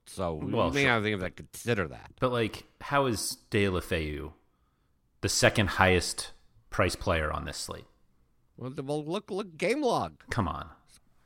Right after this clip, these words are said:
Speaker 1: Goal scoring.
Speaker 2: Okay.
Speaker 1: I wanna know why Ryan Babel is eighty-six hundred.
Speaker 2: Set pieces.
Speaker 1: Ba-, uh, s-, somewhat, it, it depends if Sari's in.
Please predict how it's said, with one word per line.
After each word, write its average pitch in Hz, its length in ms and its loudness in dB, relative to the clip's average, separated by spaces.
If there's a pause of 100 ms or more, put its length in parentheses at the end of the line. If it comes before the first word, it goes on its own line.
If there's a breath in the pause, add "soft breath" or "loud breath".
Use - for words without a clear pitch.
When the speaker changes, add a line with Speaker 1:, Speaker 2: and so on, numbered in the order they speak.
(300)
Speaker 1:
Goal 208 180 0
scoring. 143 480 -2 (2250 soft breath)
Speaker 2:
Okay. 139 200 -6 (1080)
Speaker 1:
I 147 180 8
wanna 147 280 4
know 139 160 10
why 139 260 8
Ryan 160 400 8
Babel 214 380 10
is 110 100 2
eighty-six 92 480 -2
hundred. 80 360 -10 (280)
Speaker 2:
Set - 240 4
pieces. - 440 -8 (1200)
Speaker 1:
Ba-, 135 200 2
uh, 131 40 -4
s-, 123 280 -6
somewhat, 196 460 8
it, 156 160 4
it 117 320 2
depends 165 440 4
if 151 100 -4
Sari's 165 520 4
in. 107 300 -4